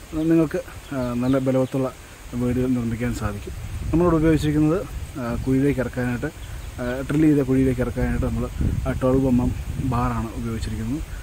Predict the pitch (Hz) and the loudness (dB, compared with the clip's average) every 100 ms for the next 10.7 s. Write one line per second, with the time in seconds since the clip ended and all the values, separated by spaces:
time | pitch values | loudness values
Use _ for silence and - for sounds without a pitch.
0 | - 139 170 156 147 170 - - - 139 | -4 0 4 4 4 2 0 -10 -6 2
1 | 135 135 127 131 123 - 151 127 147 123 | 4 6 4 4 -2 -6 -2 0 2 0
2 | 110 165 - - - - 135 139 135 131 | -2 -6 -10 -18 -16 -8 0 4 6 6
3 | 147 - - 127 - 147 127 123 127 120 | 2 -2 -6 -6 -4 0 2 2 0 -4
4 | - - 151 127 120 113 135 - - - | -6 -4 -2 0 0 -2 -6 -10 -10 -10
5 | - - 120 117 117 - - - - 127 | -6 -2 0 0 -4 -10 -18 -10 -2 0
6 | 131 123 - 113 107 113 123 160 - - | 0 -2 -2 -2 -2 -4 -4 -6 -10 -12
7 | - - 147 170 - - - 170 147 165 | -14 -4 -2 -2 -6 -16 -14 -2 2 4
8 | 160 143 156 147 139 143 - - - - | 4 4 4 4 4 2 -4 -8 -10 0
9 | 147 139 131 135 135 135 139 131 123 123 | 2 2 0 0 0 -2 -4 -4 -2 -2
10 | 113 117 117 120 110 107 156 | -2 -4 -2 -2 -4 -4 -8